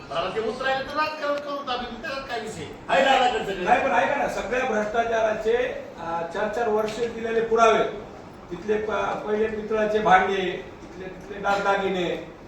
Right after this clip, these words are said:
Speaker 2: मोठमोठ्या घंट्या, जे आलेले आरोप आम्ही पोलीस स्टेशनला सुद्धा तक्रारी आहे. अ, साहेबांना सुद्धा, अ, गृह, हे आपले साहेब पालकमंत्री म्हणून त्यांना सुद्धा दिले, मुख्यमंत्र्यांना सुद्धा दिलेले आहे.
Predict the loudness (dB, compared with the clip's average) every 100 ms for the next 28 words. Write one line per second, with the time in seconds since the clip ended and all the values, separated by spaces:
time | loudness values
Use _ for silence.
0 | -12 -2 0 2 -2 -2 0 2 2 2
1 | 6 6 6 2 0 2 4 4 4 4
2 | 4 4 2 -2 -2 -2 -4 -6 -10 -6
3 | -6 -2 0 0 0 2 2 4 2 -2
4 | -8 -14 -16 -12 -4 -2 0 -2 -4 -6
5 | 2 4 4 4 2 -2 -2 2 4 4
6 | 0 -4 -6 -2 0 2 2 2 2 2
7 | -2 -4 -6 -2 0 0 -2 -2 0 0
8 | 0 -4 -6 -4 -4 -4 -4 -2 -2 -4
9 | -4 -4 -4 -6 -6 -4 -4 -2 -2 0
10 | 0 0 2 4 6 4 2 -6